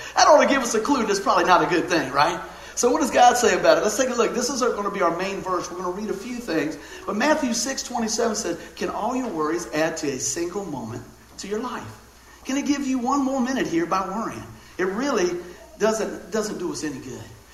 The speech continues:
And I just wanna say for y'all saying, "Well, man, he's preaching to me. I'm preaching to me." Okay? Because I come from a long line of worriers. Everybody in my family go, "Yeah, yeah, yeah."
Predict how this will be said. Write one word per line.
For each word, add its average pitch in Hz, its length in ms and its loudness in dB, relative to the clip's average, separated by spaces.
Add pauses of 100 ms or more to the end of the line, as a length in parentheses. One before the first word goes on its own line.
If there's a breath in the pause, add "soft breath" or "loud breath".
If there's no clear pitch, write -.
And 214 120 4
I 254 60 4
just 285 140 0
wanna 240 200 -2
say 240 320 0
for 220 120 0
y'all 208 300 6
saying, 202 240 -2
"Well, 156 140 -2
man, 160 220 0
he's 175 140 -4
preaching 165 300 -6
to 156 80 -2
me. 160 160 0
I'm 180 140 0
preaching 147 340 -2
to 147 60 -4
me." 165 180 2 (500 loud breath)
Okay? 196 380 2 (160 loud breath)
Because 226 240 4
I 262 240 6
come 254 220 2
from 208 160 0
a 180 60 4
long 214 540 6
line 190 340 6
of 170 180 0
worriers. 160 540 2 (640 loud breath)
Everybody 185 360 4
in 180 60 2
my 190 100 4
family 185 180 0
go, 160 80 0
"Yeah, 180 280 0
yeah, 175 220 0
yeah." 170 240 -2